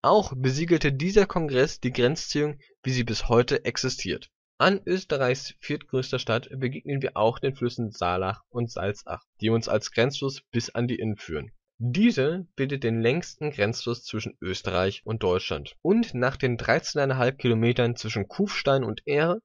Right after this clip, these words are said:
folgen wir ihr für weitere sechsundsechzig Kilometern insgesamt fast ein Zehntel der gesamten Grenze.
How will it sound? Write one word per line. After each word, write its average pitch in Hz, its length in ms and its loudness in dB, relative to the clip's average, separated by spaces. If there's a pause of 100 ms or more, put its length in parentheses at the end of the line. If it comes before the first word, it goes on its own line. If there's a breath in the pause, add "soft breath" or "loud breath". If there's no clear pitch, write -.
folgen 151 420 2
wir 151 80 -2
ihr 135 380 0
für 113 160 -6
weitere 117 420 0
sechsundsechzig 120 800 -2
Kilometern 107 540 0
insgesamt 131 760 -2
fast 135 240 -2
ein 123 160 -2
Zehntel 139 460 0
der 131 160 0
gesamten 113 600 0
Grenze. 85 440 -6